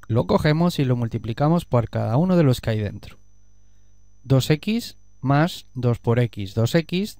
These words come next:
dos por tres son seis, igual a treinta. Agrupamos todos los términos que tienen X en el primer miembro y los que no lo tienen, términos independientes, en el segundo.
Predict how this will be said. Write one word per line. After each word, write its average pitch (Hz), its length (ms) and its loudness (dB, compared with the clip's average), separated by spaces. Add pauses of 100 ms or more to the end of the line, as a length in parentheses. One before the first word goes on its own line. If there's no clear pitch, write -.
dos 113 320 2
por 110 240 -4
tres 117 240 -2
son 104 160 -6
seis, 170 420 0 (400)
igual 151 300 6
a 113 80 2
treinta. - 400 -8 (1500)
Agrupamos 143 600 2
todos 143 220 4
los 139 160 2
términos 113 460 -2
que 120 120 -6
tienen 143 300 0
X 143 380 -4
en 107 60 -4
el 101 80 -4
primer 117 340 -2
miembro 190 440 0 (240)
y 160 140 0
los 156 200 2
que 156 100 0
no 147 100 4
lo 151 140 4
tienen, 165 400 0 (200)
términos 107 500 -4
independientes, 170 800 0
en 185 180 0
el 120 60 0
segundo. - 420 -8